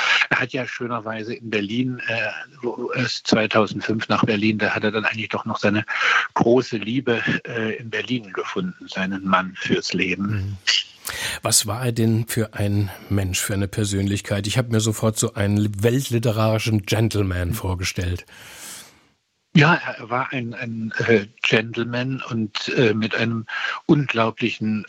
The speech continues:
Speaker 1: Humor und, ähm, er hat manche Menschen immer, äh, genannt, also das ist ein lieber Mensch und er war wirklich ein sehr, äh, lieber Mensch, sehr zuvorkommt, aber es, äh, er hat die, die Literatur unglaublich, äh, geliebt und, äh,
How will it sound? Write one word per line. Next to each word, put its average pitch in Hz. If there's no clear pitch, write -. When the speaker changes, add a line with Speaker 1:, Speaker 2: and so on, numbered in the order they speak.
Speaker 1:
Humor 135
und, 110
ähm, 110
er 110
hat 120
manche 123
Menschen 113
immer, 110
äh, 107
genannt, 104
also 107
das 117
ist 120
ein 120
lieber 110
Mensch 95
und 107
er 95
war 101
wirklich -
ein 110
sehr, 107
äh, 107
lieber 104
Mensch, 107
sehr 101
zuvorkommt, 120
aber 113
es, -
äh, 127
er 120
hat 120
die, 120
die 120
Literatur 120
unglaublich, -
äh, 110
geliebt 110
und, 113
äh, 113